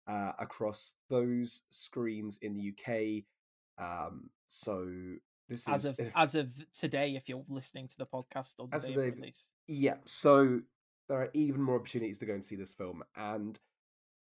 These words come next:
Speaker 1: I feel like having seen it, it's, there are some films that come along and they're just so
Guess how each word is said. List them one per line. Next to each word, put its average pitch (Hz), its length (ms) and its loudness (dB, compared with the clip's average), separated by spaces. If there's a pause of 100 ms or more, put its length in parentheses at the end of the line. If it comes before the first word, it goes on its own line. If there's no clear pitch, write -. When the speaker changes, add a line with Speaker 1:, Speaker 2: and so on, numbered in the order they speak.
(160)
Speaker 1:
I 123 80 -8
feel 135 280 4
like 120 640 0 (800)
having 127 560 0
seen 110 380 -2
it, 90 180 -8 (200)
it's, - 280 -8 (840)
there 175 100 6
are 190 60 4
some 214 260 0
films 127 480 4
that - 160 -12
come 123 180 0
along 90 380 0 (240)
and 110 580 -2 (100)
they're 117 160 0
just 120 280 -4
so 139 800 2